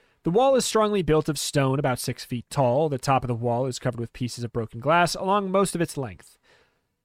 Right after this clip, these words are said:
At the point where the tracks end, the glass has been knocked off the wall onto the ground on the other side.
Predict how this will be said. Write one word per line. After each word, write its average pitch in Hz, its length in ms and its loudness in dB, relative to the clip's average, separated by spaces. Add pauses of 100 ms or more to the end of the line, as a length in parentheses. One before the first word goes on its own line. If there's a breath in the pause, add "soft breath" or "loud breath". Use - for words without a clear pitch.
(100)
At 208 100 -4
the 247 60 -2
point 285 260 -2
where 262 120 4
the 240 60 -2
tracks 214 380 2 (120)
end, 156 560 -6 (300)
the 165 80 0
glass 151 420 2
has 151 160 2
been 143 200 0
knocked 143 280 2
off 147 100 2
the 151 80 -4
wall 113 320 -4
onto 117 180 -8
the - 60 -12
ground 107 380 -8
on 110 80 -8
the 110 80 -8
other 107 140 -8
side. 135 520 -4